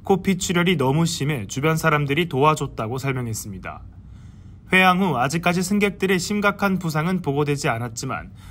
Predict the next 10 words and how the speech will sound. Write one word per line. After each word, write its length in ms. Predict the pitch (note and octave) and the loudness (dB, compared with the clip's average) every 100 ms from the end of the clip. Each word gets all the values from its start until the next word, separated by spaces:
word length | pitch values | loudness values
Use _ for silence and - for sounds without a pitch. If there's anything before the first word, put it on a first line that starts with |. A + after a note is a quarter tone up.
| - | -8
의료진은 540 | C3+ D3 C#3 D3 D#3+ B2+ | 2 4 4 2 0 0
현재 360 | E3 E3 F3 | 0 2 2
열 140 | C3 B2+ | 2 0
명의 260 | D#3 E3 | 2 0
승객이 500 | D#3+ E3 D3+ D3 D3 | 0 0 0 0 -2
추가적인 540 | - F#3 F#3+ F3 F3+ E3+ | -4 0 0 2 -2 0
검사와 600 | D3 C3 B2+ D3 B2+ A2 | 0 0 0 0 0 -2
치료가 460 | - F#3 F3+ F3 | -2 2 2 0
필요하다고 640 | F3 F3 F3 C#3 G#2 A#2+ D3 | 0 0 2 0 -4 -6 -2
판단했습니다. 960 | D#3+ D#3 C#3+ A2+ - G2 E2+ D#2+ - | -2 0 -2 -4 -6 -8 -10 -14 -16